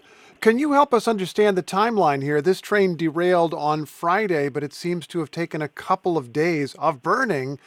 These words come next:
for it to develop into an emergency that required an evacuation.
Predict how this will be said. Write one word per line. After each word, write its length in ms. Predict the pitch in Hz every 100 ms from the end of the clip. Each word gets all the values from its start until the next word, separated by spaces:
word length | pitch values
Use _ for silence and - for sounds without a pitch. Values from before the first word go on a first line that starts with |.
| _
for 220 | - 160 156
it 80 |
to 80 | 147
develop 420 | 147 147 160 151
into 240 | 156 156 147
an 80 | 143
emergency 580 | 143 160 170 147 151
that 160 | 135 127
required 480 | 135 - 151 147 143
an 120 | 139
evacuation. 760 | 127 143 139 139 156 185 -